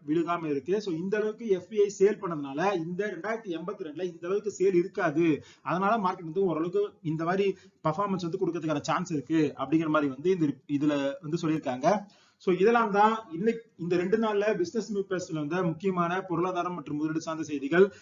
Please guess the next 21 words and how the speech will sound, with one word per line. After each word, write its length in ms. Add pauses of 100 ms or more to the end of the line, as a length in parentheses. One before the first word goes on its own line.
(120)
இந்த 140
வீடியோ 200
பிடிச்சிருந்தா 480
இந்த 100
வீடியோ 140
லைக் 180
பண்ணுங்க, 320
நம்ம 180
சேனல் 200
சப்ஸ்கிரைப் 340
பண்ணுங்க. 240 (360)
இதே 240
மாதிரி 280 (320)
இன்னொரு 520
வீடியோல 440
உங்களை 220
சந்திக்கிறேன். 520
அது 220
வரைக்கும் 300
நன்றி, 500
வணக்கம். 380